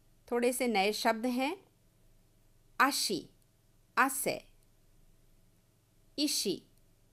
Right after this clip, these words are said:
इतो, उए, उता, एकी, एदा, ओनी,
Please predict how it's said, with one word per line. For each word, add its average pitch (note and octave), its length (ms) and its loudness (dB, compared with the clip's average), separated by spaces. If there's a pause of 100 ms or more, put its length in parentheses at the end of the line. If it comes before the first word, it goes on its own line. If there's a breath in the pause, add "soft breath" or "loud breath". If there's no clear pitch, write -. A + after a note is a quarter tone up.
(160)
इतो, B3 260 0 (1800)
उए, C#4 240 6 (920)
उता, - 260 2 (1700)
एकी, A#3 420 6 (720)
एदा, F#3 280 4 (1700)
ओनी, C4 400 4